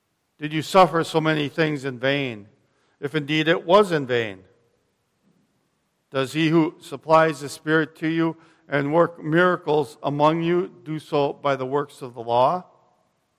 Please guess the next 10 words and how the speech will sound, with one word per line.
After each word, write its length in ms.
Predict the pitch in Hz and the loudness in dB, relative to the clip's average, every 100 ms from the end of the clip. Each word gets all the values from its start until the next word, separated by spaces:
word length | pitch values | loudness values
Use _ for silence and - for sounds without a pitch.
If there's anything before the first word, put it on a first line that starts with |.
| _ _ _ _ _ _ - | _ _ _ _ _ _ -14
or 80 | |
by 220 | 131 139 131 | 0 2 2
hearing 420 | 151 175 139 123 | 2 0 0 -4
with 220 | 117 - | -8 -4
faith? 320 | 165 156 110 _ _ _ _ _ _ _ _ _ _ _ _ _ _ _ _ _ _ _ _ | -4 -4 -6 _ _ _ _ _ _ _ _ _ _ _ _ _ _ _ _ _ _ _ _
Just 300 | 160 160 170 | 0 2 2
as 180 | 160 226 | 2 4
Abraham 640 | 180 180 170 165 156 160 - | 2 4 6 6 6 2 -4
believed 580 | 160 165 151 123 _ | -2 0 -2 -6 _
God, 520 | - 170 170 135 135 | 4 6 6 4 0